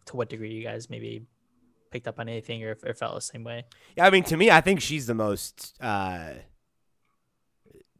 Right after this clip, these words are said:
Speaker 2: the most important character in the story. Um, she's the driving force of the entire narrative, and she's the character who experiences the most trauma, um,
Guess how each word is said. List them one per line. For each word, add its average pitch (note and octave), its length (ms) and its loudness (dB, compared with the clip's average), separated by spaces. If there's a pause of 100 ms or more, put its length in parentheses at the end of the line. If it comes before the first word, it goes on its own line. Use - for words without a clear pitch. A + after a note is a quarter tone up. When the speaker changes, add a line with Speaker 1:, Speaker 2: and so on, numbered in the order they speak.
Speaker 2:
the A#2 80 -2
most A#2+ 400 0
important A2+ 340 -2
character A2+ 340 -2
in G2 80 -4
the E2 60 -8
story. F2+ 580 -6 (840)
Um, F#2+ 560 -2 (520)
she's A#2 280 -8
the A2+ 100 -4
driving G#2+ 460 -4
force G#2+ 340 -6
of G#2+ 100 -8
the G#2 120 -4
entire G#2 380 -4
narrative, G2 720 -4 (100)
and G#2 300 -2
she's G2+ 220 -10
the G#2 80 -8
character G#2 440 -6
who G#2 180 -4
experiences G#2 800 -6
the G2+ 100 -4
most G2 500 -6 (580)
trauma, A2+ 680 0 (520)
um, G2+ 340 -2